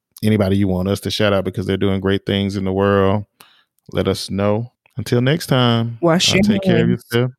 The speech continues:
Speaker 2: You filthy
Speaker 1: Wash your hands. Wash your hands whenever you, wash your
Speaker 2: Wash
Speaker 1: hands,
Speaker 2: your hands.
Speaker 1: period.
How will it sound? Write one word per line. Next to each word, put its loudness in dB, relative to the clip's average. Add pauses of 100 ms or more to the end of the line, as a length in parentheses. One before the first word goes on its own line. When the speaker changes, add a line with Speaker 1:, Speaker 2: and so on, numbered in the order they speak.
(160)
Speaker 2:
You -2
filthy -2
Speaker 1:
Wash 0
your 2
hands. 0 (840)
Wash 0
your -2
hands -2 (760)
whenever 0
you, -6 (560)
wash 0
your 0
Speaker 2:
Wash 2
Speaker 1:
hands, -6
Speaker 2:
your 2
hands. 2
Speaker 1:
period. -2